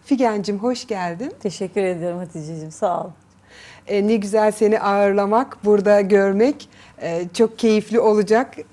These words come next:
Speaker 1: ilginç bir sohbet olacağını düşünüyorum. Çünkü o kadar çok proje yaptınız ki,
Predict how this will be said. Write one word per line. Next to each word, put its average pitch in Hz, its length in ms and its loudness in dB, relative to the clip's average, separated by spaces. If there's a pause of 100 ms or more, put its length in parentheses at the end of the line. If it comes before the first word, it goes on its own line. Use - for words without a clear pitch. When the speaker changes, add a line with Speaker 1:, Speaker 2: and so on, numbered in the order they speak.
(140)
Speaker 1:
ilginç 226 460 2
bir 226 60 0
sohbet 233 460 0
olacağını 226 500 2
düşünüyorum. 254 500 -2
Çünkü 233 340 -4
o 196 100 -4
kadar 240 380 2
çok 208 240 -2
proje 214 380 4
yaptınız 208 640 0
ki, 165 240 -4